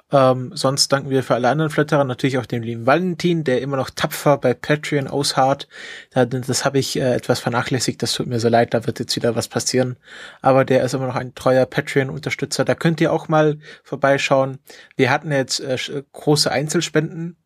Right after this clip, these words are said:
also versch-, äh, relativ große Einzelspenden. Ähm, das ist halt immer so eine Sache, das, das freut uns zwar sehr,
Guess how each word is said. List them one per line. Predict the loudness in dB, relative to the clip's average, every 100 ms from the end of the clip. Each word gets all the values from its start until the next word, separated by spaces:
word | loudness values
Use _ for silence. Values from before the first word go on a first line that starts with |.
| _ -10
also | -6 -6
versch-, | -4 -6 -4
äh, | -8 -10 -14 _ _ _ _ 0
relativ | 2 2 -2
große | -2 -2 0
Einzelspenden. | -2 -2 -4 -4 -6 -8 -12 -16 -20 -20 -14 -4
Ähm, | 2 2 0 -8 -12 _ _ _
das | -4 -2
ist | 0
halt | -2 -2
immer | -2
so | -2
eine | -2
Sache, | 0 0 -2
das, | -6 -8 -8
das | -8 -4
freut | 0 2 0
uns | -6 -6
zwar | 0 0
sehr, | 2 2 2 -2